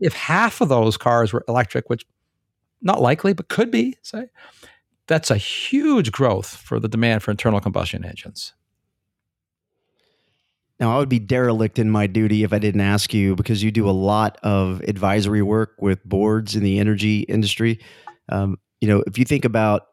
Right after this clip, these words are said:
Speaker 2: C E Os now at this point where we are, and there's, there's also, and I've got another question I wanna get to about just <laughs> some, some of the socioeconomic stuff going on outside of this. But, um,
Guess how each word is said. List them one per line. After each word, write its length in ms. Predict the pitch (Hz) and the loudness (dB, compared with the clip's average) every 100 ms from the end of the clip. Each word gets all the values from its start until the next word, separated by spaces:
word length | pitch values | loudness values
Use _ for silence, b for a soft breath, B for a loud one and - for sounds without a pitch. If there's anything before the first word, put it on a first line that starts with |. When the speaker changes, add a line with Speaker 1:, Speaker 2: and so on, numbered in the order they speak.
| - | -8
Speaker 2:
C 400 | - 123 104 101 | -2 0 0 0
E 40 | |
Os 260 | 101 101 92 | 2 2 2
now 240 | 98 98 | 0 0
at 80 | 92 | 0
this 140 | 101 - | -4 -6
point 340 | - 98 95 | -2 0 0
where 160 | 98 95 | 0 0
we 140 | 90 | 2
are, 300 | 90 92 92 | 2 2 0
and 100 | 90 | 0
there's, 160 | 95 - | -2 -2
there's 300 | 98 95 92 | -2 0 0
also, 400 | 90 101 92 95 | -2 0 0 0
and 160 | 92 | -2
I've 180 | 98 95 | -2 0
got 100 | 101 | 0
another 220 | 98 92 | 0 0
question 320 | - 101 - | 0 -2 0
I 60 | 98 | 0
wanna 160 | 95 92 | 2 0
get 200 | 98 - | -2 -2
to 180 | 98 95 | -2 0
about 240 | 95 90 | 0 -2
just 180 | 98 - | -4 -4
<laughs> 20 | |
some, 200 | 107 131 | -2 0
some 240 | - 147 | 0 0
of 60 | 123 | 0
the 60 | 113 | 0
socioeconomic 1080 | 143 127 - 120 120 113 113 113 113 - 170 196 - | 0 0 0 0 0 0 0 0 0 -4 -12 -12 -6
stuff 240 | - 113 | -4 -2
going 260 | 131 139 120 | 0 2 2
on 140 | 117 | 2
outside 420 | 113 110 - 113 | 0 0 0 2
of 80 | 110 | 2
this. 240 | 101 101 - | 2 0 0
But, 260 | 107 95 B B B - | -2 -2 B B B 0
um, 220 | 110 | 0